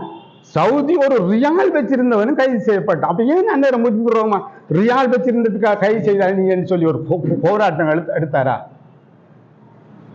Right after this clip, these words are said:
இவங்களெல்லாம் அந்நேரம் ஆட்சியில இருந்தார்கள். இப்ப எதிர்க்கட்சி என்ற உடனே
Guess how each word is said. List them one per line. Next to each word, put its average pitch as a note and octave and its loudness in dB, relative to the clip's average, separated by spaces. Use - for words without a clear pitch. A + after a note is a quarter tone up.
இவங்களெல்லாம் C4+ 2
அந்நேரம் C4+ 0
ஆட்சியில F4 0
இருந்தார்கள். C4 0
இப்ப C3+ 0
எதிர்க்கட்சி B3 0
என்ற B3+ 2
உடனே B3+ 2